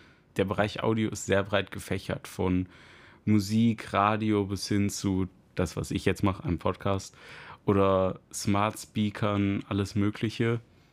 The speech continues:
In Zukunft kann es aber durchaus sein, dass noch andere Themenbereiche wie zum Beispiel Video oder Smart Home, ich, ich möchte mich nicht einschränken in dem,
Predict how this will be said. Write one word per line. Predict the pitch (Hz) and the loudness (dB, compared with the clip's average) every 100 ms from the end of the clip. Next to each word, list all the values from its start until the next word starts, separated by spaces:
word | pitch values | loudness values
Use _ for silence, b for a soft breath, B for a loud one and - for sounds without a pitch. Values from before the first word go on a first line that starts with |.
| b b _ - | b b _ 2
In | 113 117 110 - | 4 6 4 0
Zukunft | 165 156 165 - | -2 0 0 0
kann | - 135 139 135 - | 0 2 2 0 -2
es | - | -6
aber | - 107 104 | -2 2 2
durchaus | 95 - 107 - 104 95 | 2 0 0 0 -4 0
sein, | 98 101 101 | 2 2 2
dass | 92 - 98 | -2 -2 -2
noch | 92 - - - | -4 -6 -18 -6
andere | 104 98 95 92 90 | 2 2 4 0 0
Themenbereiche | 101 98 92 101 101 - 92 | 0 0 0 -2 -4 -6 -6
wie | 87 | -6
zum | - 90 | -2 -2
Beispiel | 98 - - 90 90 | -2 -4 0 0 2
Video | 107 101 98 98 98 95 | 2 4 4 4 2 0
oder | 87 87 85 B B B | -2 -2 -4 B B B
Smart | - 104 98 101 - | -2 2 4 2 2
Home, | 101 104 101 98 117 - | 2 4 2 -2 -4 -10
ich, | - - - | -10 -10 -10
ich | - | 0
möchte | 110 117 104 | 2 2 -2
mich | 101 92 - - | -2 -2 -10 -2
nicht | 117 - - | -2 -2 -4
einschränken | 120 123 - 113 113 120 113 110 | -2 -2 0 0 0 0 0 -2
in | 101 98 98 98 101 B B B B - | -2 0 0 0 -6 B B B B 0
dem, | 107 104 104 104 | 2 4 4 0